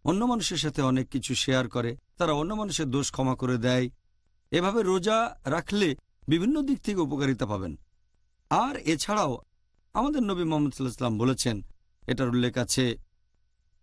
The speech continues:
সহিহ আল জামিতে, খণ্ড নম্বর এক, হাদিস নম্বর আটশো ছিয়ানব্বই। আমাদের নবী বলেছেন যে, "যদি তোমরা পৃথিবীর মানুষকে দয়া করো, তাহলে যিনি আকাশে আছেন,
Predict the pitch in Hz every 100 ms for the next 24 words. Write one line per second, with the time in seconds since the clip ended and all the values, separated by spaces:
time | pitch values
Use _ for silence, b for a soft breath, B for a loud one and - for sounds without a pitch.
0 | _ - 151 131 120 107 120 113 - 101
1 | 139 151 131 110 107 123 - _ _ 143
2 | - 131 123 113 101 113 - 117 113 101
3 | 127 311 - _ _ _ _ - 190 247
4 | 214 165 139 147 147 160 131 - - _
5 | _ _ - 107 123 - _ _ _ _
6 | _ _ _ _ _ - 123 175 202 254
7 | 277 311 _ _ - 202 196 160 165 180
8 | 190 180 156 160 135 139 151 175 185 208
9 | - _ _ _ - 170 233 254 254 190
10 | 165 170 147 139 123 - 196